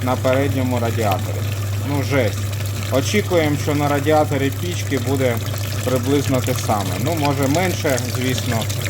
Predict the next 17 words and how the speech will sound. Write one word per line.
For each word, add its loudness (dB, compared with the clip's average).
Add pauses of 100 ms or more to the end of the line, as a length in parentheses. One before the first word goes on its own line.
(140)
бо 2
він 2
менш-, 0
менший 2
по 2
розмірам, 2 (140)
але 2
він 2
буде 2
забитий. 0 (4000)
Маємо 2
дуже 2
брудну 0
систему, 0 (300)
це -2
Golf 2 (680)
три. 2